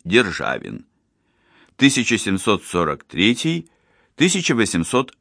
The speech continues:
шестнадцатый годы. Слова поэта и критика Аполлона Григорьева «Пушкин — наше все»,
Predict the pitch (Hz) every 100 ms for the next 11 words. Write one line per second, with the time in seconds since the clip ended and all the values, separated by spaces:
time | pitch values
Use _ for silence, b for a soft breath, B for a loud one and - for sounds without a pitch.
0 | _ _ - 92 - 76 98 - 90 -
1 | 76 - 50 - - _ _ _ _ _
2 | _ _ _ _ _ _ _ _ _ _
3 | - 69 76 85 87 87 85 90 85 80
4 | 76 87 85 85 - 85 80 - 80 80
5 | 82 87 85 80 82 76 92 90 82 80
6 | 73 - _ _ _ _ _ 120 120 -
7 | - 90 87 - 90 85 - 73 - -
8 | 73 78